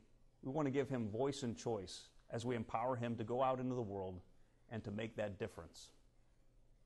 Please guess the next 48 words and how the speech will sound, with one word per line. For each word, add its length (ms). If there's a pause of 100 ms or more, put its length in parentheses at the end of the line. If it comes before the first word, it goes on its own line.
(680)
I 40
want 100
to 60
thank 260
you 200
for 140
taking 280
this 160
time. 380 (480)
I 60
want 160
to 140
urge 360
you, 300 (180)
as 380
you 100
get 200
your 60
hands 280
on 100
one 100
of 60
these 160
cards, 460 (600)
to 260 (180)
share 300
them. 180 (280)
Share 240
them 160
with 120
family, 440 (160)
friends, 560 (260)
anyone 320
who 80
you 120
might 220
encounter 540
who 60
you 180
think 240
might 180
have 140
an 60
interest 480 (440)
in 120
this 140
great 260
mission. 320